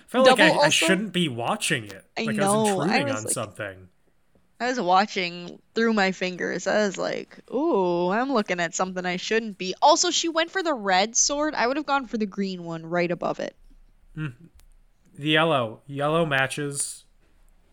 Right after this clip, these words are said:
Speaker 1: her future outfit. That's the
Speaker 2: Yeah,
Speaker 1: only
Speaker 2: but
Speaker 1: reason.
Speaker 2: maybe she was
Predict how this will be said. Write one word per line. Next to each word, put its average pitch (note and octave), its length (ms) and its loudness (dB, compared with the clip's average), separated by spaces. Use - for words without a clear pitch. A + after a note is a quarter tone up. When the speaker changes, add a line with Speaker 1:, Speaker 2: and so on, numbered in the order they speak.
Speaker 1:
her C3 160 -4
future C#3 440 -6
outfit. B2 540 -4
That's C3+ 140 -2
the F4+ 60 0
Speaker 2:
Yeah, E4 200 4
Speaker 1:
only C#4+ 120 -2
Speaker 2:
but B3+ 120 4
Speaker 1:
reason. A#2 400 -6
Speaker 2:
maybe C4+ 180 0
she E4 160 0
was E4 220 0